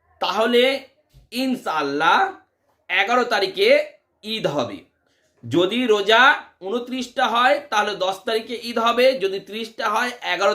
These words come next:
তারিখে হবে। কিন্তু আমার যেটা সম্ভব না যে হয়তো এগারো তারিখে হবে, আল্লাহ চাইলে। আর এগারো তারিখে হলে আমরা বেশি খুশি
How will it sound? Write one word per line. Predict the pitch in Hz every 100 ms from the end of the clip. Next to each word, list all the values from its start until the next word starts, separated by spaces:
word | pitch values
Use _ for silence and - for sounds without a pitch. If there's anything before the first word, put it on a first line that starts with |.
| 202
তারিখে | 190 175
হবে। | 156 143 151 208 240 240 _ _ _ _
কিন্তু | 214 247 254 277 285 - _ _ _ _ -
আমার | 160 208 285 240
যেটা | 247 214 185
সম্ভব | 185 190 202 220
না | 240 - - _ _ _ -
যে | 147 175
হয়তো | 180 214 - 262 - 175
এগারো | 190 196
তারিখে | 185 160 147 127
হবে, | 110 95 _ _ 131
আল্লাহ | 135 135 135
চাইলে। | 135 139 160 160 _ _ _ -
আর | 139 - 165
এগারো | 175 220 240
তারিখে | 220 220 196
হলে | 190
আমরা | 170 170 147
বেশি | 147
খুশি | 180 180 190